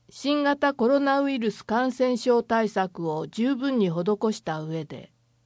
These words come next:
市議会議長をはじめ、市議会議員や市内関係者をお招きし、住川先生の文化勲章受章を祝福しました。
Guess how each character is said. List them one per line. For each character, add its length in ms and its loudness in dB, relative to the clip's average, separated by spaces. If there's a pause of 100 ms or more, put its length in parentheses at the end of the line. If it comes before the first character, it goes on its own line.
(120)
市 200 -6
議 180 0
会 260 4
議 180 0
長 300 2
を 80 0
は 160 -6
じ 140 -4
め、 340 -4 (200)
市 200 -4
議 180 -2
会 300 4
議 100 -4
員 240 0
や 300 0 (220)
市 200 -4
内 240 2
関 260 0
係 220 2
者 240 2
を 100 2
お 60 0
招 340 0
き 80 -18
し、 400 -8 (420)
住 360 -2
川 240 4
先 240 0
生 280 0
の 340 -4
文 220 0
化 160 0
勲 240 -2
章 240 0
受 220 -6
章 460 0
を 80 0
祝 320 -6
福 240 -8
し 160 -6
ま 160 -4
し 140 -18
た。 260 -16